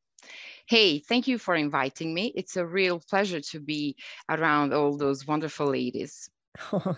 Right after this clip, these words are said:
Speaker 2: thank you so much. Uh, let's get started by talking about how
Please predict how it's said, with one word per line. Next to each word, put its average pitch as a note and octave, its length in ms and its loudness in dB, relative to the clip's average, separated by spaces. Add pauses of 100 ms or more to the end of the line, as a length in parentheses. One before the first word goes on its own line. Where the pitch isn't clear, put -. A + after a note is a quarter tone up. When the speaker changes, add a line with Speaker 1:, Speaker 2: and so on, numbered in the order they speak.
Speaker 2:
thank G#3 240 -2
you E3+ 100 2
so E3 220 0
much. D#3 380 -2 (540)
Uh, F#3+ 260 6
let's G3 460 4
get C#4+ 160 -2
started D#3+ 600 2
by E3+ 340 4
talking F3 360 0
about D#3+ 260 2
how G3 540 2